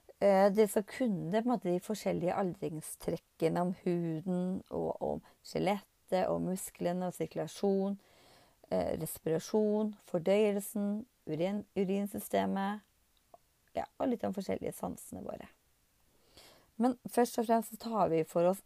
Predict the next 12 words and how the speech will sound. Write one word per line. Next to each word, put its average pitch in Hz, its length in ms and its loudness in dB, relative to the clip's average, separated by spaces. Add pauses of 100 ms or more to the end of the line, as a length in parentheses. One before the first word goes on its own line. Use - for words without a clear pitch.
(180)
hennes 170 520 -4 (2250)
problemområder 170 1400 2
nå, 269 260 8
eller 175 240 6
hva 156 240 4
vi 156 60 -4
kan 175 180 0
se - 300 2
i 165 40 2
forhold 160 300 4
til - 240 -4
normal 165 480 2